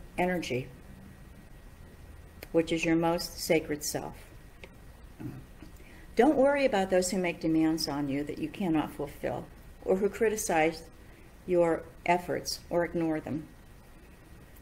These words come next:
Your higher self is not dependent on, on feeling bad because you're unappreciated.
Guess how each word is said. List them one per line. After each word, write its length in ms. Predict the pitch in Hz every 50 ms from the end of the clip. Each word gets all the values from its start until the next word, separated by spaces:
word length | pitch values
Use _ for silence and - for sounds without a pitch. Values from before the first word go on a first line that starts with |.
| - -
Your 140 | 180 185 190
higher 340 | 196 196 202 208 214 214
self 380 | 220 - - 202 175 170 170 -
is 160 | 160 - -
not 180 | 180 160 165 165
dependent 600 | - 202 - - 202 165 156 151 151 139 147 - - - - - - - - - -
on, 280 | - 165 165 151 151 - - -
on 200 | 165 165 160 160 - - - - - - - - - - - - - - - - - - - - - - - - - - - - - - - - - - - - - - - - - - - - - - - -
feeling 340 | - 214 208 196 196 190 185
bad 520 | 151 180 180 175 165 139 127 131 147 147 - - - - -
because 340 | - 160 160 - 170 165 160
you're 120 | - 147 151
unappreciated. 800 | 160 156 151 - - 147 151 - - - - 127 - - -